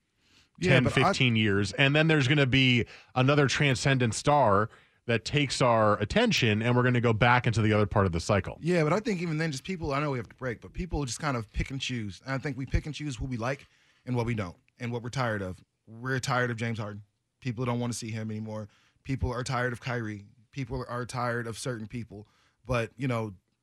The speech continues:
Speaker 2: I'm tired of LeBron.
Speaker 1: No, it's, it's one of those things, but, you know, and I think it kinda takes away from guys like, like a Devin Booker,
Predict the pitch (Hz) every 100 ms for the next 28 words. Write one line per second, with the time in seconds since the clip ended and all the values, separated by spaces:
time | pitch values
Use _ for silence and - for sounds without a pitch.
0 | - 107 - 104 107 110 101 101 98 82
1 | 170 165 135 131 127 143 135 165 151 -
2 | 170 143 127 - _ _ - 156 147 143
3 | 139 131 175 127 156 120 160 139 123 135
4 | 139 123 120 123 117 117 110 _ _ _
5 | _ _ _ 120 151 156 123 127 117 107
6 | 104 -